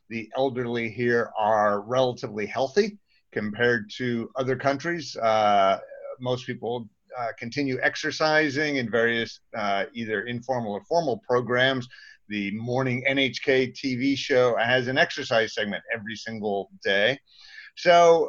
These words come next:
uh, that and the mixture of the fact that, uh, Japan has a fairly good, a very good health system, uh, and so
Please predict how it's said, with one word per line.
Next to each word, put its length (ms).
uh, 320
that 400
and 220
the 180
mixture 440
of 460
the 140
fact 240
that, 220
uh, 140
Japan 280
has 380
a 80
fairly 380
good, 180
a 20
very 220
good 200
health 160
system, 260
uh, 540
and 100
so 80